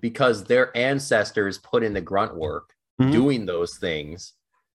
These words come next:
Speaker 1: to where it doesn't have to be necessary anymore.
Speaker 2: Like spoiled kids.
Speaker 1: Yes.
Speaker 2: "Mom,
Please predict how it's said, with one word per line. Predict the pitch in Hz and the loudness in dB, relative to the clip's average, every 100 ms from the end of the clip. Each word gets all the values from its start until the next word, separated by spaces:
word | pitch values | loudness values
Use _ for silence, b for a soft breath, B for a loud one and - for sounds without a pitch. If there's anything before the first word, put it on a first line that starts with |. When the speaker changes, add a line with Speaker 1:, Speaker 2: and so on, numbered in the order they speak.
| - | -4
Speaker 1:
to | 135 | 0
where | 123 120 110 | 4 4 4
it | 104 | 2
doesn't | 95 95 82 | 0 0 -4
have | 92 87 | -4 -4
to | |
be | 87 | -6
necessary | 80 85 - - 71 - - | -8 -8 -10 -10 -10 -12 -20
anymore. | - - | -20 -4
Speaker 2:
Like | 160 156 | -2 -2
spoiled | - 175 170 | 0 0 2
kids. | - 202 120 104 - _ _ _ _ _ _ - | 0 2 0 -4 -8 _ _ _ _ _ _ 2
Speaker 1:
Yes. | 226 | 4
Speaker 2:
"Mom, | 240 220 214 214 | 4 4 2 0